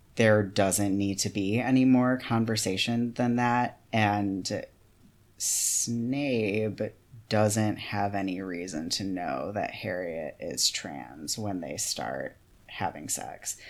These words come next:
So, like, you know, while a, a cis reader might be like, "Oh, well, like, she's gonna be fine with that because, like," or, like, "They're both gonna be fine with that because, like, they're trans," or whatever, like,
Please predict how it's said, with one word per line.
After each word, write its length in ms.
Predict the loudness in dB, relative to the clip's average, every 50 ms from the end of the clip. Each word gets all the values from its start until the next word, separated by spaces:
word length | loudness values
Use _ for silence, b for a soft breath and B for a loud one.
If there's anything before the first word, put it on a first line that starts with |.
| B B B B B B B B B _ _
So, 340 | -2 0 4 6 6 6 6
like, 520 | 6 4 2 2 2 -2 -4 -6 -14 -20 -20 _ -20 _ _ _ _ _ -20 _ _ _ -4
you 140 | 0 2 4
know, 180 | 4 4 4 4
while 280 | 6 6 6 6 6
a, 200 | 4 2 -2 -2 -2
a 140 | 0 0 2
cis 360 | 2 2 2 2 2 2 0
reader 280 | 0 0 2 2 2 2
might 220 | 0 0 -2 -2
be 120 | -2 0 0
like, 280 | 0 0 0 0 2 4
"Oh, 180 | 6 8 8
well, 220 | 8 8 6 6 6
like, 160 | 4 4 2
she's 300 | 2 4 4 4 4 4
gonna 240 | 2 0 -2 -4 -4
be 600 | -4 -6 -4 -4 -4 -4 -4 -4 -4 -4 -6 -8 -10 _ _ _ _ -20 -20 -20 _ _ _ _
fine 360 | -12 0 4 6 6 6 6
with 120 | 4 4 4
that 160 | 2 2 0
because, 380 | -2 -4 -2 -4 -4 -2 -2
like," 560 | -2 0 0 0 -2 -6 -8 -12 -14 -14 -20 _ _ _
or, 120 | 4 4
like, 180 | 6 6 6 6
"They're 100 | 4 4
both 220 | 6 4 2 2
gonna 160 | 0 0 0 0
be 80 | -2
fine 220 | -4 -4 -4 -4 -6
with 80 | -4
that 160 | -6 -6 -6
because, 260 | -6 -6 -6 -4 -2 -2
like, 160 | -4 -2 0
they're 160 | 0 0 0
trans," 420 | 0 -2 -4 -2 -2 -4 -4 -4
or 140 | -2 -2 -4 -4 -6 -8
whatever, 520 | -4 0 0 2 2 2 0 0 -2 -2
like, 480 | -2 -2 0 0 0 -2 -4 -8 -14 -18